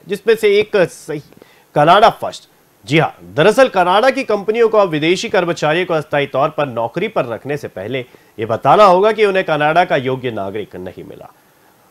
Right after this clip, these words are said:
ट्रूडो ने कहा कि यह निर्णय अस्थायी है और कनाडा की आबादी में हो रहे इजाफे को रोकने के लिए लिया गया है। ट्रूडो ने सरकार के इस फैसले से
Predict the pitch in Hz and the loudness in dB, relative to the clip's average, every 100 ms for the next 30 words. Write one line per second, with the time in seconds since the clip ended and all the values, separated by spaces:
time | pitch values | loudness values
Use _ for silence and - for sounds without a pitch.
0 | - 110 151 175 170 160 196 208 170 165 | -10 4 6 6 4 4 2 0 -2 0
1 | 165 151 156 185 202 - _ 113 - - | 2 0 0 0 0 -6 _ -4 -4 2
2 | 160 208 196 214 233 208 175 175 190 208 | 4 4 4 2 2 2 2 4 2 0
3 | 190 160 139 151 170 170 147 143 139 147 | 2 2 4 2 2 -2 0 0 0 0
4 | 117 120 139 226 220 180 147 135 135 131 | 0 -2 0 0 0 -2 -4 -6 -8 -8
5 | 104 120 143 - 123 - - _ _ _ | -10 -8 -8 -10 -18 -20 -20 _ _ _
6 | _ 123 180 233 226 214 202 220 240 233 | _ 2 4 4 4 2 4 4 6 2
7 | 220 208 202 - 226 220 | 2 0 -2 0 -2 0